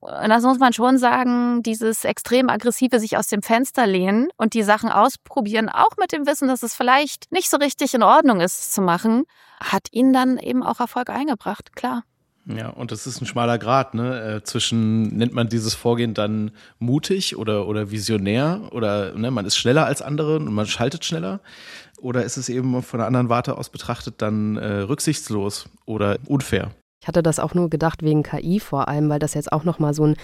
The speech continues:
Speaker 3: komplett neues Tool ist, wo man auch noch keine sozialen Regeln hat, ähm, und da ja auch noch sehr viel einfach machen kann. Ich würd einmal noch mal gerne auf Sounddesign zurückkommen. Das hatten wir ja vorher schon einmal kurz angesprochen.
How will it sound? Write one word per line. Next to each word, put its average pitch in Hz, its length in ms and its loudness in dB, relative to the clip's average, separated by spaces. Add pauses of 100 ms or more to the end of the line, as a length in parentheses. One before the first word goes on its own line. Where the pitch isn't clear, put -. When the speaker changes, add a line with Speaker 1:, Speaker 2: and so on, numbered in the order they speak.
(280)
Speaker 3:
komplett 160 460 0 (400)
neues 170 880 6
Tool 185 240 2
ist, 165 160 2
wo 160 40 4
man 147 220 2
auch - 140 -2
noch 170 180 -2
keine 156 220 0
sozialen 151 420 -2
Regeln 156 460 4
hat, 156 200 -2 (540)
ähm, 147 300 2
und 143 120 -2
da 139 140 -2
ja 147 180 -2
auch - 120 -6
noch 135 160 -6
sehr 143 200 -2
viel 143 560 0 (140)
einfach 143 320 -6
machen 143 320 -4
kann. 147 360 -2 (460)
Ich - 180 -2
würd - 180 -2
einmal 240 260 2
noch 240 220 2
mal 202 100 2
gerne 196 300 0
auf 165 120 -6
Sounddesign 139 680 -2
zurückkommen. - 640 -2
Das 160 240 -6
hatten 165 200 2
wir 156 100 2
ja 156 160 0
vorher 170 280 0
schon 151 220 -4
einmal 151 180 -2
kurz - 240 -4
angesprochen. 160 800 0